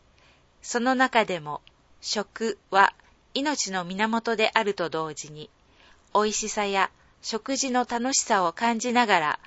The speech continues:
心も豊かにしてくれるとても大切なものです。私たちが様々な経験を通じて食に関する知識と食を選択する力を習得し、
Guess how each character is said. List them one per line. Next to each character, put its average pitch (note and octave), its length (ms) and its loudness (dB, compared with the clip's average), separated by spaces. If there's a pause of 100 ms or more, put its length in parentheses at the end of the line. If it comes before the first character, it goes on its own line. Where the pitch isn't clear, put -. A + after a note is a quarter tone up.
(300)
心 C#4 400 6
も F#3+ 140 0
豊 A#3+ 260 -2
か A3 120 -2
に F#3 120 -8
し - 80 -8
て F#3 100 -6
く F#3 140 -8
れ F3 160 -4
る D#3+ 220 -10 (360)
と G#3 120 -10
て B3 120 4
も B3+ 160 2
大 A#3+ 200 0
切 A3 280 -4
な G#3+ 100 2
も G3 140 -4
の F#3+ 140 -4
で D#3 160 -8
す。 - 280 -20 (1300)
私 C#4 300 0
た B3 140 -2
ち - 180 -6
が D#3+ 200 2 (260)
様 B3+ 340 0
々 A#3+ 260 4
な F#3 140 -4
経 G3 260 -4
験 G3 340 -2
を F#3+ 80 -2
通 F#3 280 -4
じ F3+ 160 -6
て - 280 -4 (340)
食 C4+ 380 -4
に C4 140 -4
関 A#3+ 280 0
す A#3+ 160 -4
る F#3+ 100 -4
知 - 180 -4
識 - 280 -4
と - 280 -8 (420)
食 B3+ 460 0
を - 140 6
選 C4 240 -8
択 B3+ 260 -4
す B3+ 160 -6
る B3 120 -4
力 C4+ 420 -2
を F3+ 60 -2
習 F3 240 -4
得 - 300 -12
し、 - 360 -8